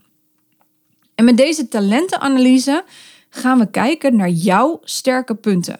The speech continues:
Dus waar zitten jouw sterke punten en waar ben jij dus goed in? Want als iets vervelend is, is het wel werken op een manier die eigenlijk helemaal niet bij je past, hè? Dus wat moeizaam gaat, wat zwaar aanvoelt, et cetera.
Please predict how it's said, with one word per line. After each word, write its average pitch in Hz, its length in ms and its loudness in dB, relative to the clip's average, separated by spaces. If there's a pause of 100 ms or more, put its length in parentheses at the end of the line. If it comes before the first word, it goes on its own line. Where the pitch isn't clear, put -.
(120)
Dus 175 160 -4
waar 208 220 2
zitten 214 200 0
jouw 190 200 2
sterke 170 320 -4
punten 247 380 0
en 185 140 0
waar 175 240 0
ben 196 140 0
jij 175 260 2
dus 170 240 -2
goed - 260 0
in? - 360 -10 (600)
Want 226 140 4
als 233 200 -4
iets 302 220 0
vervelend 220 580 0
is, 254 260 -2
is 240 200 -2
het 240 140 0
wel 214 220 0
werken 220 360 -2
op 220 120 -6
een 208 120 4
manier 202 300 6
die 202 120 0
eigenlijk 214 260 -4
helemaal 214 240 4
niet 175 100 2
bij 180 140 0
je 175 60 0
past, 160 360 -6
hè? 208 160 0
Dus 196 160 0
wat 180 180 -2
moeizaam 226 500 4
gaat, 190 280 0
wat 180 160 -2
zwaar 202 380 -2
aanvoelt, 180 680 -2
et - 140 -12
cetera. - 400 -12